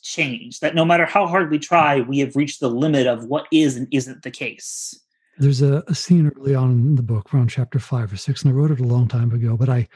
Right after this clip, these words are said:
Speaker 2: I always return to it now because it speaks to this exercise where Adam and Connor, the two protagonists, meet. They're traveling together to where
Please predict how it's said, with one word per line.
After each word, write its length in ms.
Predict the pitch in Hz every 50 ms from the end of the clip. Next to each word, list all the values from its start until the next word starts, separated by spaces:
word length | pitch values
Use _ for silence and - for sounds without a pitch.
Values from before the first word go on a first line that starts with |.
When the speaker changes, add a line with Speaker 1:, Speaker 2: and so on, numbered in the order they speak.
| - - - - - _
Speaker 2:
I 80 | - 151
always 240 | 151 170 165 131 131
return 300 | 131 - - 151 151 139
to 80 | 123
it 60 | 135 135
now 360 | 135 135 131 127 120 110 98 - _ _ _ _ _
because 240 | 143 - 151 131 117
it 40 |
speaks 300 | 110 - - 165 160 - -
to 80 | 151
this 140 | 127 107 -
exercise 560 | 131 123 - 151 135 - 131 110 104 113 107
where 280 | 117 127 127 120 110 - - _ _ - - - - _ _ _ _ _ _ -
Adam 280 | 175 175 170 160 156 143
and 140 | 131 131
Connor, 220 | - 143 135 120 120
the 100 | 107 120
two 100 | - 135
protagonists, 560 | - - 127 127 120 117 117 120 110 104 -
meet. 260 | 139 131 156 185 -
They're 80 | 156 120
traveling 440 | - - 151 139 131 107 123 123 107
together 320 | 135 113 123 120 107 113
to 140 | - - 139
where 460 | 123 113 127 123 117 117 113 104 -